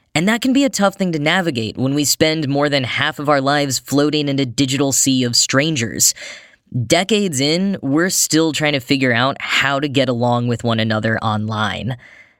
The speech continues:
Being inclusive and supportive of each individual's needs in a community has never been easy. Sometimes one person's needs contradicts that of another's.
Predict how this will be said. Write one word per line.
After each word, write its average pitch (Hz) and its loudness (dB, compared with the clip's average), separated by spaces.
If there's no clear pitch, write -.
Being 214 2
inclusive 170 0
and 127 0
supportive 143 0
of 127 -2
each 131 0
individual's 131 0
needs 123 0
in 123 -2
a 120 -2
community 151 0
has 131 -2
never 127 0
been 113 0
easy. 117 -2
Sometimes 165 0
one 139 0
person's 147 0
needs 147 0
contradicts 165 -2
that 135 0
of 127 -2
another's. 120 0